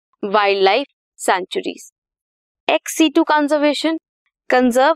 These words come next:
करेंगे स्पीशीज को, पॉपुलेशन डेंसिटी को outside the natural habitat।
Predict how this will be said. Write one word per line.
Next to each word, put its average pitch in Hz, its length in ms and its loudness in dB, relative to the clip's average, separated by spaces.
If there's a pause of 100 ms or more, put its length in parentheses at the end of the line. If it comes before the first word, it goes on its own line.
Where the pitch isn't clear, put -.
करेंगे 294 340 2
स्पीशीज 262 560 -2
को, 285 160 0
पॉपुलेशन 233 760 0 (260)
डेंसिटी 240 600 0
को 262 280 2 (500)
outside 311 720 2
the 302 100 2
natural 214 500 -2
habitat। 202 440 -2